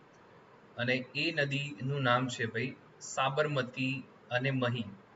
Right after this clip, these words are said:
બરાબર? સાબરમતી અને મહી આ બે નદી છે, એના મીઠા પાણીને રોકવાની આ યોજના છે, રાઈટ? તો ધ્યાનમાં રાખવાનું છે આપણે, પરીક્ષા માટે most important question છે. ઓકે,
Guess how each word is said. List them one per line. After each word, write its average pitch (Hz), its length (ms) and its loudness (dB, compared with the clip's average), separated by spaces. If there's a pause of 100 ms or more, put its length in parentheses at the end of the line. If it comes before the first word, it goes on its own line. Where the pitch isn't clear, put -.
(360)
બરાબર? 117 340 2
સાબરમતી 143 1000 0
અને 135 180 2
મહી 131 440 0
આ 123 100 2
બે 139 340 -4
નદી 135 360 -2
છે, 113 400 -4 (560)
એના 139 160 2
મીઠા 135 360 2
પાણીને 135 420 2
રોકવાની 123 840 0
આ 123 160 2 (180)
યોજના 131 460 2
છે, - 200 -4 (680)
રાઈટ? 139 340 4
તો 135 280 0
ધ્યાનમાં 120 300 4
રાખવાનું 139 360 2
છે - 120 2
આપણે, 131 280 4
પરીક્ષા 131 420 -4
માટે 123 260 0
most 117 420 -2
important 127 340 -4 (100)
question 123 300 -8
છે. 127 200 -6 (1600)
ઓકે, 123 360 -2